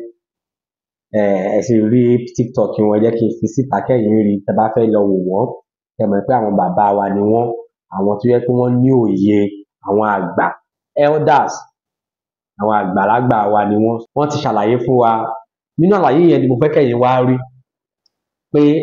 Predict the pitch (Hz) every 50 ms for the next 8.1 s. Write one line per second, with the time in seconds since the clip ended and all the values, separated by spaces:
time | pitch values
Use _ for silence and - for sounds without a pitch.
0 | 151 - - - _ _ _ _ - 110 110 113 113 110 110 110 120 123 123 123
1 | 135 147 147 - 165 147 117 104 104 110 123 135 131 117 107 98 98 95 95 95
2 | 101 104 107 - _ _ _ _ _ _ _ _ _ _ _ _ _ _ _ _
3 | - - 151 160 151 - 156 - 117 117 123 135 139 139 139 135 120 107 107 107
4 | 107 104 107 - _ _ _ _ _ _ _ - 147 156 156 151 151 - 117 107
5 | 104 104 104 104 104 110 113 113 113 113 113 117 117 113 - - _ _ _ _
6 | - 98 95 110 127 139 147 147 151 156 156 156 170 - - - - _ _ _
7 | _ 120 117 113 110 117 127 135 151 160 147 123 117 117 117 117 - 120 113 127
8 | 127